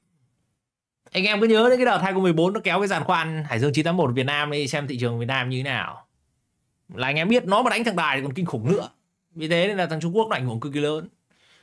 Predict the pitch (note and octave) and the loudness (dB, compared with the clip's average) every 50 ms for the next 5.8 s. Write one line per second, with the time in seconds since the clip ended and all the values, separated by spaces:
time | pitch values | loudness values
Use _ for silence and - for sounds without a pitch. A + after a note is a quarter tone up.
0 | _ - C#3 C#3+ E3+ F#3+ F3 E3 E3+ C#3+ - E3+ D3+ F#3 A3 G#3 F#3+ E3+ C#3+ C#3+ | _ -10 -6 -2 -2 0 0 0 0 0 2 2 2 2 0 0 0 -2 -2 -2
1 | C#3+ C#3+ C#3+ C#3 - F3 F#3 F#3+ F3+ F3+ A3 G#3 - E3 D3+ D3+ D3 C#3 C3 C3 | -4 -8 -8 -6 -2 0 0 2 0 0 -2 -2 0 2 2 2 0 -2 -6 -8
2 | C#3 - - - - C#3 C#3+ D#3 E3 E3 D#3+ D#3+ D#3+ E3+ F3 E3 E3 F3 D3+ D#3 | -10 -14 -10 -6 -4 -2 0 0 0 0 0 -2 -2 -2 -2 -2 -2 0 0 0
3 | D#3 D#3+ E3 D3 C3+ E3+ F3 F#3 F#3 E3 - C3+ A#2 C3 D#3+ D#3+ F#3+ - - _ | 0 0 -2 -2 -2 -4 -2 -2 -2 -2 -2 -2 -2 -2 -2 -4 -6 -8 -12 _
4 | _ _ _ _ _ _ _ _ _ _ _ _ _ _ _ _ _ - A#2 A#2+ | _ _ _ _ _ _ _ _ _ _ _ _ _ _ _ _ _ -10 -6 -6
5 | C3+ C#3 D#3 D#3 D#3 D3 C#3+ C#3 C#3 D3 D#3 D#3+ D3+ C#3+ D3 E3+ | -4 -2 -2 -2 -2 -4 -4 -4 -2 0 2 2 2 0 -2 -8